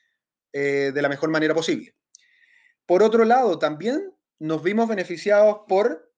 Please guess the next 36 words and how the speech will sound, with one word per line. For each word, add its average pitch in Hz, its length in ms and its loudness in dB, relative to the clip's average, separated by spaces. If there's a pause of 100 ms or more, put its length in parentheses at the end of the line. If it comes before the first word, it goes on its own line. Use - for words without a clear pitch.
(280)
la 147 200 -2
baja 226 680 0
en 151 160 -4
las 151 140 -2
frecuencias 180 500 -6
de 180 80 -6
las 151 100 -2
aerolíneas 151 360 -4
comerciales. 147 480 -4 (340)
No 143 120 -10
estaban 196 340 0
llegando 190 320 0
a 175 40 -4
todos 185 160 0
los 185 120 0
aeropuertos 185 600 -4
y 147 60 -12
nosotros 165 320 -6
nos 165 120 -10
transformamos 147 520 -4
en 160 60 -4
una 160 120 0
alternativa, 156 680 0 (220)
uno, 147 360 -2 (400)
que 131 120 -10
puede 165 180 2
llegar 175 320 2 (440)
a 147 380 -2 (460)
casi 180 280 -4
quinientos 180 460 -6
aeródromos, 175 440 0
aeropuertos 165 340 -2
que 175 60 -6
están 170 160 -4
en 170 40 -6
Colombia, 156 420 -4